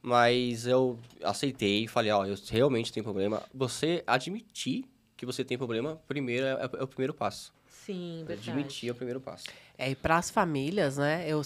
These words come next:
Speaker 3: eu, é muito difícil pras famílias, sem informação, sem conhecimento.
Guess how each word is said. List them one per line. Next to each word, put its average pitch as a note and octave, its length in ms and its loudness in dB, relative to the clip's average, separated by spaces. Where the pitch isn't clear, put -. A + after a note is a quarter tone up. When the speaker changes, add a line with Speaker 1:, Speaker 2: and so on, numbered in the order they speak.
Speaker 3:
eu, C#3 440 -6
é C3 120 -2
muito F#3 400 4
difícil D3+ 400 -4
pras D3 180 -2
famílias, D3 420 -2
sem A3 260 4
informação, F3 600 4
sem F3+ 200 -2
conhecimento. D#3 1000 0